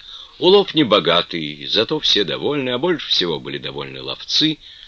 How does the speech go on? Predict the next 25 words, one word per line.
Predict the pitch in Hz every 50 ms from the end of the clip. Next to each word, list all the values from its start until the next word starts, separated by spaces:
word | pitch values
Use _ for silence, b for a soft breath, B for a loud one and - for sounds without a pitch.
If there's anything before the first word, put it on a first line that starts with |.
| B B
взявшие | - 78 80 - 117 143 151 - - - - 69
за | 71 76 73
снасти | - - - 87 117 127 113 - - - 78
чуть | - - 101 113 - -
не | 76 85 101
вчетверо | - - - - 95 92 90 - - 71 71 73 69
больше, | 64 71 98 127 135 - - - 113 107 B B B B B B B
чем | - 110 110 104 90
бы | 87 90
выручили | 78 82 101 123 131 117 - - 90 90 95
они | 90 90 87 76
от | 71 67 -
продажи | _ - 67 69 64 67 69 65 65 64 64 64
рыбы | 73 82 90 76 78 76 76 73 - - -
на | 67 67 65 64
мытном | 64 67 69 65 - _ - 67 64 64 64 60
дворе. | 58 64 64 64 - - - - - _ _ _ _ _ _ _ _ _ _ _ _ _
Мытный | 80 82 78 - - - 64 65 65
двор — | 78 95 131 139 127 - - _ _ _ _ _ _ _ - _
так | - 117 - -
назывался | 71 65 - 58 62 69 76 71 - - - 65 64 62 52 _ _
рынок. | - 62 64 64 - - 50 - _ - - _ _ _ _ _ _ _ _ _ _ _ _ _ _ _ _ - b b b b b b b b b b b b b b b b b b b _ _ _ _ _ _ _ _ _ _ _ _ _ _ -
К | 82 95 113
берегу | 131 180 190 175 170 156 151 151
пристали, | 123 - 110 104 - - - 147 160 175 175 165 165 160 147